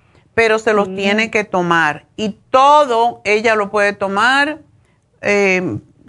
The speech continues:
Speaker 1: casi pegado. Me, siempre es bueno separarlos de lo, del antibiótico, pero,
Speaker 2: Ajá.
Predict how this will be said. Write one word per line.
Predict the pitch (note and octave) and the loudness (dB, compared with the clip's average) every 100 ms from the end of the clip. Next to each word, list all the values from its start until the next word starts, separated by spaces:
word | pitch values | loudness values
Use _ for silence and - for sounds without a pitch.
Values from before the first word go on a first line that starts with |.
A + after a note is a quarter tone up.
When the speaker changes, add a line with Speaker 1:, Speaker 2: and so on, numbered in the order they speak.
| _ | _
Speaker 1:
casi | - G#3 G#3+ A#3+ | 0 0 2 -4
pegado. | G#3+ G#3 G3 F#3+ G#3 A#3 A#3 | -2 0 4 2 2 0 -2
Me, | F#3+ G3+ G#3 - G3+ | -2 -4 -4 -10 -14
siempre | - B3+ C#4+ D#4 D#4+ | -10 -2 0 2 0
es | C#4 | 0
bueno | C4 B3+ C#4 | 0 0 -2
separarlos | C4+ A#3+ F#3+ F#3+ F#3+ G#3+ A#3+ C#4+ D4+ A#3 G#3 | -4 0 2 2 2 0 -2 0 -2 -6 -2
de | A#3+ A#3 A#3 | 0 0 -2
lo, | A3+ A3+ | 0 -2
del | A3+ G#3+ A3 | -2 -2 0
antibiótico, | G#3+ A3 - A#3 A#3 A#3+ A#3+ C4 D4+ D#4 D#4 _ _ - - _ _ _ | -2 -4 -6 -4 0 -2 -2 -6 -4 -4 -8 _ _ -20 -20 _ _ _
pero, | A3+ A3+ B3 C4 | 0 2 2 0
Speaker 2:
Ajá. | C4+ | -2